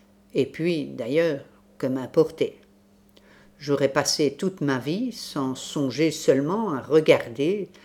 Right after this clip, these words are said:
dans cette calme et insolente fille à l'air si déplacé d'infante. Pour cela, il fallait la circonstance que je m'en vais vous dire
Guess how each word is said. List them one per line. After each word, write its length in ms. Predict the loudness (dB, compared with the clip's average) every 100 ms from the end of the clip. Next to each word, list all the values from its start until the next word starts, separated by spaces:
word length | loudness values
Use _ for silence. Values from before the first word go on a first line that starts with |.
| -20 _ -4
dans 160 | -4
cette 380 | -2 -2 -2 -2
calme 400 | 2 2 2 -2
et 200 | -2 -2
insolente 640 | -2 -2 -2 0 -2 -6
fille 520 | -12 -8 -6 -4 -4 -8 -20 -20 _ -10
à 80 | -2
l'air 280 | 2 2 0
si 300 | -6 -6 -6
déplacé 840 | -4 -2 0 -2 -6 -6 -2 0 0
d'infante. 1000 | -2 -8 -10 -8 -6 -6 -10 -20 _ -20 _ _ _ _ _ -20 _ _ _ -10
Pour 160 | -8
cela, 520 | 0 2 4 0 -6 -8
il 160 | -6 -6
fallait 480 | -4 0 2 2 -2
la 120 | -6
circonstance 1160 | -6 -6 -6 -2 -2 -2 -4 -2 -2 -4 -8 -8
que 100 | -8
je 200 | -4 -4
m'en 240 | -2 -4
vais 200 | 0 0
vous 180 | 2 -2
dire 500 | -2 -4 -2 -4